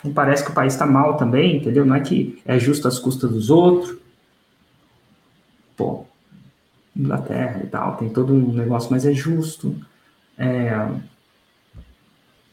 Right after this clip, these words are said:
vou dizer que as leis trabalhistas são mais equilibradas.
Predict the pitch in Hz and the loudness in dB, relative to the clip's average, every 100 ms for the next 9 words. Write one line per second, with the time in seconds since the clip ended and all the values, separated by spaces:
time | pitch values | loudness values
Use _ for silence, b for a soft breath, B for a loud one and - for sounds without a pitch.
0 | _ - 135 175 160 143 151 151 147 127 | _ -16 0 2 4 2 0 2 0 0
1 | 123 135 160 170 - - 143 131 123 131 | 2 4 4 2 -2 -2 0 2 0 0
2 | 135 135 - 123 120 120 - 190 214 - | -2 -4 -2 0 0 -2 0 2 2 2
3 | 147 127 117 123 151 180 165 - - | 2 2 0 0 0 -4 -8 -12 -16